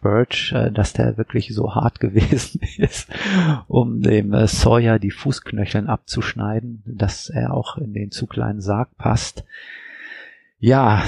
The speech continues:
das Ganze natürlich erinnert uns auch an die klassischen E C Comics. E C steht übrigens für Educational Comics.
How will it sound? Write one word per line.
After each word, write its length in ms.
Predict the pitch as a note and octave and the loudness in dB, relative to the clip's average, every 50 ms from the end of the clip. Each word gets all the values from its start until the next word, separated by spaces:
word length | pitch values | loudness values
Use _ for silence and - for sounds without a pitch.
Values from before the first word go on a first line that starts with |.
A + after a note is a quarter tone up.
| - | -4
das 360 | - - - D3+ - - - | -2 0 2 2 2 0 0
Ganze 400 | - - G2+ C3 C#3 - - D3 | 2 2 2 2 0 2 2 4
natürlich 720 | B2 A#2+ A#2+ - - - C3 B2+ C3 C3 C3 B2 - - - | 4 4 2 2 2 4 4 4 6 4 4 2 2 -2 -2
erinnert 420 | - A2 G#2+ A2+ A2+ A#2 A#2 A2+ - | -2 0 2 2 4 2 2 0 0
uns 260 | C#3+ B2 A2+ - - | -4 -4 -4 -4 -4
auch 300 | - C3 A#2 A2 G#2+ - | -2 0 0 0 -2 -4
an 320 | - - A#2 A2 A2 G#2+ G#2 | 0 0 0 0 0 -2 0
die 360 | G#2 G#2 G2 G2 G2 F#2 - | 0 2 2 4 2 2 2
klassischen 800 | - - - - A2+ - - - - - - G#2+ G2 F#2 G#2 C3+ F3+ | 0 2 2 2 2 2 0 -2 -2 0 -2 -4 -6 -6 -8 -8 -4
E 160 | D3+ B2 A2 | 0 0 0
C 340 | G2 - - - - B2+ - | 0 -2 -2 0 0 0 0
Comics. 640 | - - - C#3 C#3 C#3 D3 D#3 D3 - - - - | -2 -2 -2 -2 0 0 0 0 -2 -2 -6 -6 -2
E 120 | - B2 G#2 | -2 0 0
C 260 | - - - A#2+ A#2 | -2 0 -2 0 0
steht 300 | - - - A#2 A2 A2+ | 0 2 2 2 4 4
übrigens 360 | A2 G#2 G#2 A2 G#2 G#2+ - | 2 2 2 0 0 -4 -6
für 360 | - - A2+ G2+ F#2+ G#2 - - | -4 -2 0 0 0 -2 -2 0
Educational 920 | - G#2+ G2+ G2 G2 - - - - A#2+ C3 - - D3 C#3+ C#3+ C3 B2 - | 0 2 2 0 -2 0 2 2 4 4 2 0 -2 -2 -2 0 -2 -2 -4
Comics. 640 | - - - B2+ C3+ C#3 C#3+ - - - - - | -2 0 0 0 2 0 -4 -4 -6 -10 -10 -12